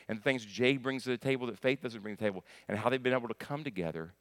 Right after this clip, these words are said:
and help serve people. And many of us in this room have been served by Jay and Faith, haven't we? Beautifully, as they've danced together to serve us in the name of the Lord. Well, to remind us of this beauty of how men and women dance, uh, w-,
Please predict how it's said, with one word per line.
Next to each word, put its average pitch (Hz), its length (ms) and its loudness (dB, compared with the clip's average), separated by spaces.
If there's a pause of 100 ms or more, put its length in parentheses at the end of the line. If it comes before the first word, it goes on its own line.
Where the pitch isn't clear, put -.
(1000)
and 98 120 -4
help - 320 -6
serve 101 300 -4
people. 90 220 -8
And 90 100 -8
many 143 200 2
of 98 120 -2
us 95 220 2
in 101 60 -8
this 95 180 -10
room 110 140 -4
have 110 100 -4
been 117 140 -4
served 135 340 -2
by 82 160 6
Jay 92 220 0
and 92 100 -6
Faith, 101 220 4
haven't 92 240 -2
we? 69 160 -12 (340)
Beautifully, 123 520 -4 (320)
as 104 80 -2
they've 101 240 0
danced 123 400 2
together 101 480 0 (240)
to 107 80 -8
serve 104 540 -4
us - 480 -2 (200)
in 98 80 -4
the 92 60 -2
name 90 240 -2
of 82 80 -6
the 80 60 -10
Lord. 82 380 -8 (800)
Well, 101 280 2
to 113 100 -8
remind 117 460 4
us 104 200 4
of 98 300 2
this 98 180 -6
beauty 92 380 -4
of 92 80 0
how 92 220 2
men 92 280 -2
and 90 240 -4
women 92 300 -4
dance, 92 480 -2 (180)
uh, 82 100 -2
w-, 87 260 -6